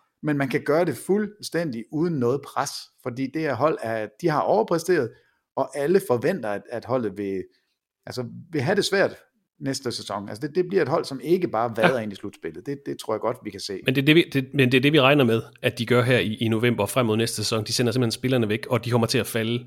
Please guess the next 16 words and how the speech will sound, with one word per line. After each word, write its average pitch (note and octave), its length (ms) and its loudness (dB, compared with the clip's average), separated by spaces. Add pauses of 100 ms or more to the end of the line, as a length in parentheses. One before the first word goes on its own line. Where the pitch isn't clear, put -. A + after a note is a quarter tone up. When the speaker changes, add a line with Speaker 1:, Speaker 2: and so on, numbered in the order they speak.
(100)
Speaker 2:
De, B2 80 -10 (160)
de C#3+ 60 -2
bliver C3+ 140 6
ikke C#3+ 100 4
femmer B2+ 200 4
næste A2 260 0
år, E2 80 -6
det G2+ 80 0
er - 40 6
Speaker 1:
Det, F3+ 100 10
Speaker 2:
det, F3 80 10
jeg B2+ 100 0
siger. D3+ 200 -6
Speaker 1:
øh, D#3 60 -8 (100)
det F3+ 180 0 (280)
ville C3+ 220 -2